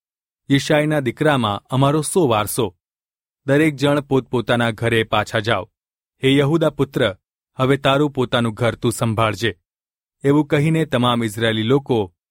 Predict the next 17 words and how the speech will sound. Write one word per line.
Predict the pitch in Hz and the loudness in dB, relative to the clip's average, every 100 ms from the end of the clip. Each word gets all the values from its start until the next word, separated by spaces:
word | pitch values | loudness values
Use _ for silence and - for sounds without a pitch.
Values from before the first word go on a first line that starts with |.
| _ | _
પોતપોતાને | 147 156 - 147 143 143 | 0 0 0 -2 0 0
ઘરે | 120 113 104 | 0 -2 -2
પાછા | 104 107 104 113 | -2 -2 -2 -4
ગયા. | 107 110 90 _ _ _ _ _ _ | 0 0 -2 _ _ _ _ _ _
પણ | 135 135 | -2 2
યહૂદિયાના | 143 147 175 170 170 170 | 2 2 2 0 -2 0
નગરોમાં | 131 120 131 131 135 123 | -2 0 0 2 0 0
જે | 117 | 0
ઇઝરાયેલી | 110 104 113 113 | -2 0 -2 0
લોકો | 107 107 117 | -2 -4 -2
રહેતા | 107 104 - 104 | -2 -4 -2 -2
હતા, | 120 143 104 92 _ _ _ _ | 0 0 -2 -4 _ _ _ _
તેઓ | 147 147 151 | 0 2 2
પર | 147 147 | 0 0
રહબામે | 123 107 110 107 107 107 | 0 0 0 0 -2 0
રાજ | 113 107 - | 0 -2 -2
કર્યું. | 113 107 | -2 -2